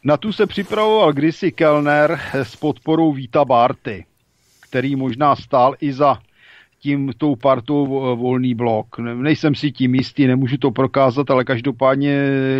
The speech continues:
to koučovala Wolfová, která kdysi vytvořila podvodnou stranu Úsvit národní koalice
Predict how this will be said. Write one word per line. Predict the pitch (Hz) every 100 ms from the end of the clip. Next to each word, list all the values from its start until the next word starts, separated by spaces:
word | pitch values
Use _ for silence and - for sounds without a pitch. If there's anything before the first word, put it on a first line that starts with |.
| 135 127
to | 147
koučovala | - 139 - 151 147 151
Wolfová, | 131 131 135 - 143 139 135 139
která | - 139 135 131 131
kdysi | 117 127 - 143 120 - - - -
vytvořila | 120 135 127 147 127 151 143
podvodnou | - 143 123 147 139 143
stranu | - - 139 139 139
Úsvit | 131 - 139
národní | 139 135 135 143 156 131
koalice | 139 123 120 123 - 143 123 139